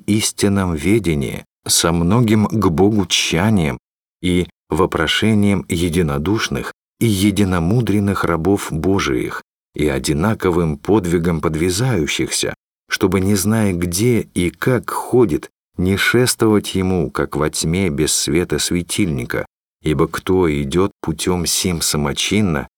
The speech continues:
без евангельского ведения и совсем без наставления, тот много притыкается,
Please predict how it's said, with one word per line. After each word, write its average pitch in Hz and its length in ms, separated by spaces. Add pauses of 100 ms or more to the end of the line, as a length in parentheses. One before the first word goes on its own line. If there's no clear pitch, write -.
(220)
без 92 300
евангельского 87 1040
ведения 82 640 (340)
и 95 140
совсем 90 640
без 78 160
наставления, 76 880 (440)
тот 135 280
много 110 680 (280)
притыкается, 101 1040